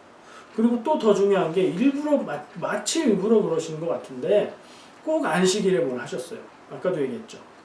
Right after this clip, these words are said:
밀 이삭 비근 없고 손 오-, 오므라든 사람 막 고쳐주고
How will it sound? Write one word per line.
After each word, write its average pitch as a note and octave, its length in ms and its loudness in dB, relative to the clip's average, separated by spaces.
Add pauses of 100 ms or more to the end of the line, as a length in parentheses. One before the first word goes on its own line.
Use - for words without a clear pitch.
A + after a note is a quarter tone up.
(380)
밀 D3 220 -4
이삭 C3+ 300 -4
비근 A#2+ 200 -10
없고 - 500 -14 (400)
손 - 180 -2
오-, E3 320 0
오므라든 E3 420 2
사람 C#3 280 -4
막 B2 180 -10
고쳐주고 B2+ 580 -8